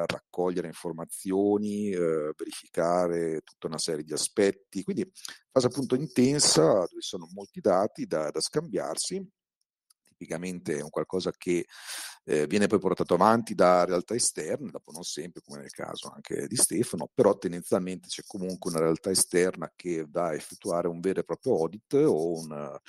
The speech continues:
una tech due diligence a seconda dei casi. Ehm, e questo può essere fatto sia, quindi, diciamo, a fini interni, eh, perché magari è lo stesso C T O o la direzione, l'imprenditore che vuole sapere meglio,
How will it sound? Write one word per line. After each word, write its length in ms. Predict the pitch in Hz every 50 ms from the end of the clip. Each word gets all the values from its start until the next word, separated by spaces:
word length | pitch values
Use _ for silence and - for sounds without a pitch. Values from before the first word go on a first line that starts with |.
| - - - - _ -
una 120 | 85 78
tech 220 | - - 85 - -
due 100 | 82 110
diligence 500 | 113 92 85 82 87 95 127 131 - -
a 40 |
seconda 340 | - - - - 67 67 73
dei 100 | 95 139
casi. 480 | - - - 65 64 71 87 117 185 202 - - _ _ - - - - - - - - _ _ -
Ehm, 840 | 117 110 107 107 110 107 107 107 107 107 107 107 107 107 107 107 107 - - - - -
e 80 | - 151 -
questo 520 | - - 214 220 - - - - - 139
può 180 | - - 156 151
essere 380 | 120 95 - - - 151 196
fatto 920 | 208 - - 127 113 120 123 - _ _ _ - - 160 160 170 165 156
sia, 460 | 143 - - - 127 117 104 98 98 -
quindi, 220 | - 101 92 87
diciamo, 280 | 82 - - 104 95 78
a 20 |
fini 260 | - - 113 101 90
interni, 580 | 90 87 - - 87 80 76 76 - - 175 220 220 220 _ _ _ _ _ _ -
eh, 200 | - 85 78 76
perché 280 | - - 78 - - -
magari 460 | - - 76 90 90 85 78 71 71 69
è 80 | 67
lo 460 | 64 60 - - - - - - -
stesso 260 | - - - - - -
C 180 | - - - -
T 100 | - -
O 400 | - - 85 101 92 82 82 82
o 60 | 87 82
la 80 | 78
direzione, 640 | 76 82 - 73 - - - - - 76 95 101 82
l'imprenditore 580 | 78 76 - 82 76 71 - - 87 80 71 -
che 160 | - 73 -
vuole 380 | - 90 95 92 87 82 - _ _ _ _ -
sapere 380 | - - - - - 107 92 92
meglio, 640 | 90 92 98 110 113 107 95 90 87 80 82 80 90